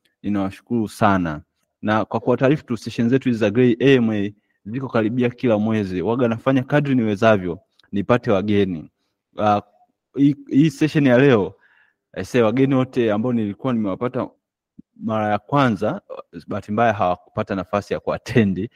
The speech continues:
Niwashukuru sana Joel na Sabinus kwa kukubali. Nimejitahidi kadri ya uwezo wangu na asanteni sana. Nawashukuru sana, sina cha kuwalipa ndugu zangu.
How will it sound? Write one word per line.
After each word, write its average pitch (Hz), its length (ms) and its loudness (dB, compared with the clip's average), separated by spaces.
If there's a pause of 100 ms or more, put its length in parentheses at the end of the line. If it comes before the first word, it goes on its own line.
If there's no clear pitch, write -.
(240)
Niwashukuru 104 400 -4
sana 113 340 2
Joel 110 320 0
na 90 340 -4 (460)
Sabinus 107 640 -2
kwa 92 180 -10
kukubali. 98 540 -4
Nimejitahidi 110 460 -2
kadri 123 220 2
ya 107 60 6
uwezo 101 240 0
wangu 165 420 0 (340)
na - 320 -2 (140)
asanteni 110 500 2
sana. 95 280 0
Nawashukuru 95 380 -6
sana, 98 260 -2
sina 104 200 -6
cha 90 140 -6
kuwalipa 92 400 -2
ndugu 82 240 -8
zangu. 85 500 -6